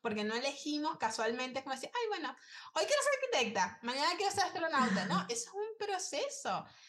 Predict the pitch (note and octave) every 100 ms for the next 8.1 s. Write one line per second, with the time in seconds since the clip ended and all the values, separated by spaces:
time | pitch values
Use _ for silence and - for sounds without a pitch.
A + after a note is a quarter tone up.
0 | - _ A#3 A#3 B3+ C#4 G3+ C#4+ C#4+ C#4+
1 | D4 C4 - C4+ C#4 C#4+ D4 B3 A3+ C4
2 | C#4 C#4+ D#4 E4 E4 D4+ D4+ D#4 G4 B4
3 | A#4 E4+ E4 F4 G#4 - - _ _ -
4 | D4 G4+ E4 D4+ B3+ D4 D4 D#4 - A#3+
5 | C#4 E4+ F4+ E4+ C4 A#3+ C4+ - D4+ -
6 | - A#3+ A3 G#3+ A#3+ C#4+ D4+ - B3 A#3
7 | A3+ B3+ D#4+ E4+ E4+ D4+ D4+ D4 D4+ D4
8 | C4